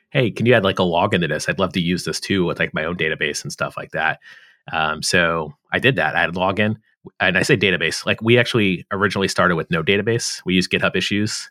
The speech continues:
as a tracking mechanism for tracking repos and conversations. We've since moved away from that 'cause, like, now obviously GitHub's got way more advanced in how notifications work, but the sort of ethos of the project still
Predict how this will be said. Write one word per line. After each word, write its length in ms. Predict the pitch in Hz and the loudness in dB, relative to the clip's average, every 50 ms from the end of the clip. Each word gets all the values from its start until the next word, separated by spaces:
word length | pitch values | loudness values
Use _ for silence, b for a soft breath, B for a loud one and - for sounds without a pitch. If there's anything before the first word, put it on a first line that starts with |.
| _ - | _ 0
as 200 | - 95 87 - | 0 0 0 0
a 60 | 87 | -2
tracking 460 | 80 - - 82 - - 107 110 110 | -2 0 0 0 0 -2 -4 -2 0
mechanism 500 | 110 107 104 - 110 113 113 - 123 127 - b b b b b b b b b | 0 0 0 0 -2 -2 -2 -2 -4 -4 -6 b b b b b b b b b
for 300 | - - 104 92 87 85 | -2 0 4 4 4 4
tracking 420 | - - 110 95 95 - 92 87 | 4 2 2 2 2 0 -2 -2
repos 640 | 82 87 90 - - 98 95 95 95 101 - - - - | 0 -2 -2 0 0 0 0 0 0 -2 -4 -6 -10 -8
and 160 | - 95 90 87 | -6 -4 -4 -2
conversations. 800 | - 92 87 87 82 - - 87 - - 131 131 139 - - b b b b b b b - | -2 -2 -2 -2 -2 -2 -2 -2 -2 0 -2 -2 -2 -2 -6 b b b b b b b -4
We've 160 | 101 95 - | -4 -2 0
since 240 | - 135 120 - - | 2 2 0 2 2
moved 180 | 117 113 101 | 2 4 4
away 160 | 101 95 95 90 | 4 4 2 2
from 120 | - 107 | 0 0
that 200 | 104 104 104 101 | 0 0 0 0
'cause, 160 | - 104 90 95 | -2 -2 0 0
like, 180 | 87 80 - | 0 0 0
now 220 | 92 90 87 80 73 _ _ - | 0 0 0 -2 -4 _ _ -6
obviously 320 | 101 98 87 90 - - 85 | -4 -2 -2 -2 -2 -2 -2
GitHub's 320 | - 92 - 87 80 - | 0 0 0 0 0 -2
got 160 | - 78 - | -2 -2 0
way 140 | 95 92 90 | 0 0 0
more 160 | 85 90 82 | 0 -2 -2
advanced 400 | 80 76 85 82 85 85 - - | -2 0 -2 -2 -2 -2 -2 -4
in 80 | 90 80 | -2 -2
how 100 | 82 82 | -2 -2
notifications 640 | 78 82 78 - - - 85 80 - - 90 - - | -2 -4 -6 -6 -6 -6 -6 -6 -4 -6 -6 -4 -2
work, 220 | 117 120 123 b b b b b b b | -2 -2 -2 b b b b b b b
but 180 | - 98 95 - | 0 0 2 2
the 80 | - - | 0 0
sort 220 | - - 117 98 | 2 0 0 0
of 260 | 90 87 - - - - _ _ | -2 -4 -8 -14 -18 -20 _ _
ethos 600 | - 123 127 123 - 104 87 80 73 - - - | 2 2 4 4 4 2 2 0 0 -2 -4 -4
of 180 | - - 95 - | -4 -4 -6 -4
the 80 | 95 92 | -6 -4
project 480 | - - 92 82 80 - 80 76 - | 0 0 2 2 2 0 -2 -2 -2
still 400 | - - 98 90 85 80 76 - | -2 0 0 0 0 -2 -4 -10